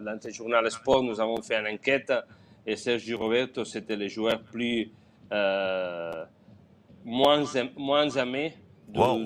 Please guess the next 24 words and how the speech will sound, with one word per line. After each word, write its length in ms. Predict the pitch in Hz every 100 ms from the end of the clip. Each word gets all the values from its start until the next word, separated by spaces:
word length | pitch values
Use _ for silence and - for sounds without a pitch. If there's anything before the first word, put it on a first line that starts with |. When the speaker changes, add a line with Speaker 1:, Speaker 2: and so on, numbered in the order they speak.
| 104
Speaker 1:
du, 200 | 113 110
du 140 | 104
vestiaire. 460 | 104 110 127 131 104
Je 60 |
ne 40 | 101
sais 160 | 135
pas 140 | 117 120
pourquoi, 480 | 143 - 151 123 - -
Speaker 2:
Wow. 240 | 110 120 110
Speaker 1:
mais, 640 | 113 117 113 113 107 104 - -
mais 100 | 113
c'est, 380 | 117 147 139 165
mais 140 | 117
c'est 180 | 113 -
ça. 320 | 123 156 120 - 117 - - _
Euh, 1000 | 110 113 113 107 107 104 104 104 101 101 87 _ _ - - - _ - - - - -
on 180 | 170 170
est 120 | 175
un 100 | 165
peu 160 | 147 156
fatigué 500 | 151 135 135 131 143
d'eux. 260 | 123 110 - _ - - 110
Et 580 | 110 110 110 107 107 95
quand, 180 | 127